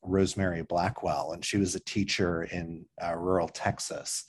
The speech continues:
and beloved by her community, uh, you know, one of those teachers that kept in touch with her students. She was teaching for more than twenty years, so she was starting to see the next generation of,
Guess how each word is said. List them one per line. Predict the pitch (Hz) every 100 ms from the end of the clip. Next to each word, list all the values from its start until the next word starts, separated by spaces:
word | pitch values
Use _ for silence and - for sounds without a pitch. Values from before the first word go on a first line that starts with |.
| - - - _ -
and | 104 90
beloved | 104 98 107 110 110
by | - 101
her | 98
community, | 95 - 98 101 101 98 95 95 92 92 -
uh, | 95 85 82
you | 90
know, | 80
one | 92 98
of | 95
those | 92 -
teachers | 98 - 92
that | 92
kept | - - -
in | 87
touch | 98 -
with | -
her | 95
students. | - - - 139 127 110
She | -
was | 98 -
teaching | 110 - 113
for | -
more | 95 85
than | 82
twenty | - 90 85
years, | 87 104 113 107 98 -
so | 85
she | - 90
was | 85
starting | - 90 90 87
to |
see | 85 - 87
the | 82
next | 85 87 -
generation | - 95 87 85 78 - 82
of, | 80